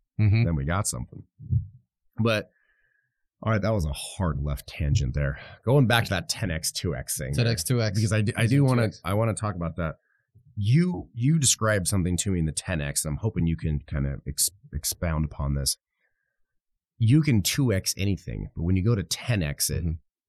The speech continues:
Speaker 2: it's, it's a new ball game. Can you, can you give that
Speaker 1: Yeah.
Speaker 2: speech again?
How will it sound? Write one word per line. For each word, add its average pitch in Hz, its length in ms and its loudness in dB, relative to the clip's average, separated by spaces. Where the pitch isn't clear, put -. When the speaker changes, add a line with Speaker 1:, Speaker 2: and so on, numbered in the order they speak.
Speaker 2:
it's, 98 280 -4
it's 107 180 -2
a 82 60 -2
new 101 240 4
ball 80 420 -2
game. 52 240 -8
Can 104 120 4
you, 139 200 4
can 101 180 -2
you 113 100 2
give 107 180 0
that 104 80 0
Speaker 1:
Yeah. 95 60 0
Speaker 2:
speech 98 280 -2
again? 95 320 0